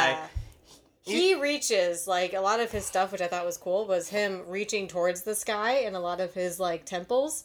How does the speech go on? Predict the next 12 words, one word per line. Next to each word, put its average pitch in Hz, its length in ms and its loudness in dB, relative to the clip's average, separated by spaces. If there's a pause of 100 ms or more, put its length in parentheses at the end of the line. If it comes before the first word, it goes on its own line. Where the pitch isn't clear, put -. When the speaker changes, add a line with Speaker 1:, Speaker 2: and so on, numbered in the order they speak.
(120)
Speaker 1:
because 202 240 -2
he 214 80 -6
connects 220 440 -2
both 196 240 -2
the 180 100 -4
sky 175 600 0
and 175 240 -4
the 175 140 -6
earth, 175 380 0
both 175 180 2
physically 180 640 -4
and 156 380 -6